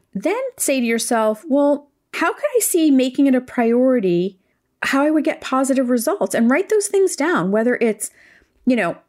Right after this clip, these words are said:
a kitchen that needs help and you need place for meal planning and cooking, or the home office, or a gym,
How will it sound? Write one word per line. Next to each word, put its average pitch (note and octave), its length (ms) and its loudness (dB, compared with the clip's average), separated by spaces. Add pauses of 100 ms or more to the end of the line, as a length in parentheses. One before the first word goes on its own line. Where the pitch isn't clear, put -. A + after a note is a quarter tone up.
a G3 60 -6
kitchen E4 400 0
that D#4+ 140 0
needs C#4+ 240 -2
help C4+ 280 0
and G3+ 160 -2
you G3+ 80 -2
need F#3+ 280 -4
place F3+ 320 -4
for F3 420 -2
meal C4 200 2
planning B3 380 0
and F3 120 -2
cooking, D#4+ 380 -2
or G3 160 0
the F#3 80 -2
home F3+ 340 -2
office, D4+ 500 0
or F#3 160 0
a E3+ 60 0
gym, D#4 500 0